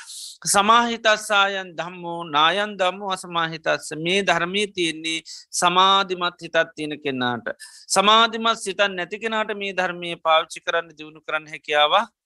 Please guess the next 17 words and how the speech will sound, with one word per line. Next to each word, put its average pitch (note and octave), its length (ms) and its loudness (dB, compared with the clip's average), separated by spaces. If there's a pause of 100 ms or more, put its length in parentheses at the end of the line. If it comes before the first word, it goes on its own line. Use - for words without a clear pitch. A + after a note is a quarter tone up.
නෑ D3 260 -6
කියනවා. C3 440 -10 (680)
අ, F3+ 100 4 (720)
පඤ්ඤවතෝ A3+ 720 0
අයන් F#3+ 420 2
ධම්මෝ, E3+ 400 -6
නායන් E3+ 500 -2
ධම්මෝ D#3 420 -6
දුප්පඤ්ඤස්ස. E3+ 760 0
මේ F3+ 260 2
ධර්මයේ F3 440 0
තියෙන E3+ 300 -8
ප්‍රඥාවන්ත E3+ 720 0 (100)
කෙනාට, C3+ 440 0
දුප්ප්‍රම D#3+ 480 0 (960)
කෙනාට D#3 420 2 (360)
නෙවේ. C3+ 480 -2